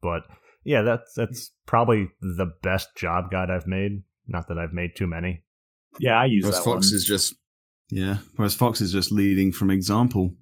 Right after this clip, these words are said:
Speaker 3: Well, real good example. <laughs>
Speaker 2: Oh,
Speaker 3: I mean,
Speaker 2: yeah.
Speaker 3: I think there was, I think, I think there was some people in that Ambuscade run we were in a few days ago were legit taken aback. Says, "Huh? You're not using a Geomancer for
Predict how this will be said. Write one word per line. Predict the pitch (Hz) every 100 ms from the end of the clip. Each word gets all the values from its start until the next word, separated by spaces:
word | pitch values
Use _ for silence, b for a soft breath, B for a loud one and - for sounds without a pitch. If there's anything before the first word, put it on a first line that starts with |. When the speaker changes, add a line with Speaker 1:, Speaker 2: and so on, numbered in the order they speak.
| _
Speaker 3:
Well, | 98 92
real | 82 104 101
good | 95 95
example. | 92 98 101 95 92 -
<laughs> | - - - - 156 147 233 247 202 120
Speaker 2:
Oh, | 107
Speaker 3:
I |
mean, | 117 113
Speaker 2:
yeah. | 107
Speaker 3:
I | 120
think | 156
there | 117 104
was, | 101 101 -
I | 107
think, | 170 - - - _
I | 113
think | 110 185
there | 98
was | -
some | 92
people | 92 110 101 87
in | 87
that | 85 87 76 -
Ambuscade | 98 - - 76 71
run | 82 82
we | 85
were | 82 85
in | 85
a | 85
few | - 80
days | 92 113
ago | 90 82 78
were | 80
legit | 82 78 82 71 -
taken | 87 76 76
aback. | 73 85 -
Says, | - 82
"Huh? | 95 120 190
You're | 117
not | 117 139
using | 139 127
a | 92
Geomancer | 107 120 143 - - -
for | - 101 92